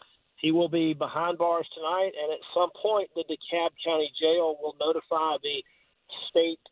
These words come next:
uh, Department of Corrections. And given the fact that he's a former police officer, I imagine that he will be in the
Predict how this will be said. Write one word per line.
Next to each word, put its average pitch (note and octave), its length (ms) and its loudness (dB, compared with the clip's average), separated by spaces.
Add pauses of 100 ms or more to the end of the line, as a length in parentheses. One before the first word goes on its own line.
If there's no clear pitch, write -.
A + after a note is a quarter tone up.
uh, D3 380 2
Department E3 420 -4
of C3+ 80 -10
Corrections. G3 580 0 (160)
And D#3 360 2 (180)
given F3+ 260 0
the D#3+ 160 0
fact E3+ 320 2
that D3+ 140 2 (100)
he's E3 320 0
a D#3 80 4 (100)
former E3+ 300 0
police F#3 320 -8
officer, F#3+ 380 0 (100)
I D#3 160 4
imagine F3 460 2
that D#3+ 180 2
he E3 140 0
will D#3+ 160 4
be D#3+ 320 0 (280)
in D3+ 100 -4
the D3 80 0